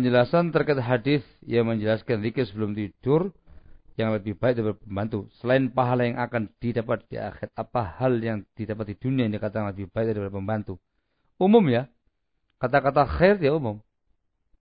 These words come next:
Lebih baik daripada pembantu, eh, secara umum. Khair dunia dan khair akhirah. Sehingga karena Rasul tidak menyebutkan kebaikan apa itu, dibikin umum, itu umum.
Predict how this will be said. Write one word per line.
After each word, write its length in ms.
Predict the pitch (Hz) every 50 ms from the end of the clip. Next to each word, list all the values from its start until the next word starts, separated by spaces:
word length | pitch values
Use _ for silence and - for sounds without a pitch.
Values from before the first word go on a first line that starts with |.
| _ _ _ _ _ _ _ _ _ _ _ _ _ _ _ _ _ _ _ _ _ _ _
Lebih 260 | 175 131 110 104 104 90 -
baik 180 | 107 131 147
daripada 240 | 143 123 113 107 104 98
pembantu, 280 | 95 101 95 95 131 151 160 180 - - _ _ _ _ _ _ _ _ _ _ _ _ _ _ _ -
eh, 280 | 110 101 98 101 101 98
secara 240 | - - 110 104 113
umum. 320 | 147 147 131 110 104 113 117 - -
Khair 240 | - 123 120 107
dunia 640 | 92 - 123 123 135 143 151 151 151 156 151 143 131 117
dan 180 | - 101 98 95 95
khair 160 | - 101 104
akhirah. 440 | 113 107 98 - - - 95 90 90 - _ _ _ _ _ _ _ _ _ _ _ _ _ _ _ _ _ _ _ _ _ _ _
Sehingga 480 | - 101 92 95 113 113 120 123 127 - _ _ _ -
karena 240 | 113 110 107 107 107
Rasul 160 | 107 101 107
tidak 160 | 104 101 104
menyebutkan 560 | 104 104 - - 110 - - - 107 104 104
kebaikan 560 | 95 - 110 - - 98 98 98 - 101 104 -
apa 380 | - 127 143 139 - 131 123
itu, 320 | 120 113 - - 107 110 110 -
dibikin 400 | - - 87 101 - - 101 -
umum, 480 | - 139 143 143 131 120 117 120 117 - - _ _ _ _ _
itu 160 | - - - 117
umum. 480 | 113 113 120 123 117 101 92 90 87